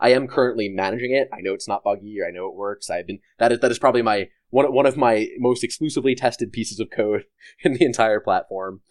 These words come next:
is the payment stuff. And that's terrifying to me. And it's not what I wanna be doing. Y-, you know, a-, as a company, I wanna be accepting money, but I don't wanna have to be, like, worrying about bugs or, you know, worrying about, like, overcharging someone or something like that. Um, so the moment Stripe has that drop-in solution, I will be replacing it.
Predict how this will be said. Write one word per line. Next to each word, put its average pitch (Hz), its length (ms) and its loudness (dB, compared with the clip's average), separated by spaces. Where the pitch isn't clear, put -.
is 127 100 -2
the - 60 -4
payment 90 300 -2
stuff. - 360 -6
And 104 220 0
that's 117 160 2
terrifying 90 560 -4
to 90 80 -18
me. 76 260 -10
And 101 80 -4
it's 104 140 -4
not 117 160 2
what 110 80 0
I 104 60 2
wanna 98 240 -4
be 87 100 -18
doing. 98 460 -8
Y-, 127 160 -6
you 147 80 -4
know, 131 180 2
a-, 135 160 2
as 131 100 -6
a - 40 -14
company, 175 260 -2
I 107 60 2
wanna 107 180 -4
be 90 120 -12
accepting 107 360 -6
money, 90 260 -14
but 92 120 -8
I 92 40 -4
don't 113 120 0
wanna 104 140 -4
have - 80 -20
to 101 60 -12
be, 90 120 -10
like, 87 300 -10
worrying 123 220 4
about 95 240 0
bugs 104 440 2
or, 92 100 -4
you 92 100 -10
know, 85 80 -12
worrying 107 320 -2
about, 95 240 -2
like, 87 180 -6
overcharging 127 540 0
someone 113 380 0
or 95 40 -6
something 98 280 -6
like 92 160 -6
that. 90 320 -2
Um, 98 180 0
so 123 100 -6
the 117 60 2
moment 135 240 4
Stripe 107 280 0
has 107 200 2
that 90 140 -2
drop-in 90 320 -2
solution, 92 400 -6
I 80 80 -8
will 92 100 -4
be 90 140 -8
replacing 82 420 -14
it. 107 180 -10